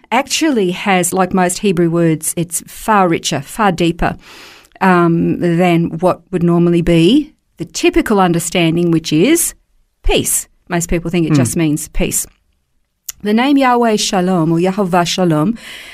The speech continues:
Speaker 1: it's only found in one place in the Bible, and that's in the book of Judges, and it was during the days of Gideon.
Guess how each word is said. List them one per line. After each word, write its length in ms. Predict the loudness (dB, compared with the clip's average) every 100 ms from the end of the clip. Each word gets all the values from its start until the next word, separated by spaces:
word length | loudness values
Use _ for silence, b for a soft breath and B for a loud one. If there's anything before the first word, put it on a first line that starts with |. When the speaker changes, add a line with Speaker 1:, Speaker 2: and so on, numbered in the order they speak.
| B B
Speaker 1:
it's 160 | -6 -4 0
only 320 | 2 2 0
found 300 | 0 -2 0
in 220 | -2 -2
one 380 | 0 2 0 -4 _
place 440 | -4 -2 0 -4 -2
in 200 | 2 2
the 80 | 2
Bible, 400 | 2 0 0 -2 -6 _ _ -4
and 160 | 2 4
that's 220 | 4 2
in 60 |
the 80 | 2
book 200 | 0 -4
of 60 | -4
Judges, 440 | 0 0 0 -2
and 100 | 0
it 60 | -2
was 120 | -2
during 240 | 2 4
the 80 | 4
days 320 | 2 0 0
of 120 | -4 -4
Gideon. 400 | 0 2 2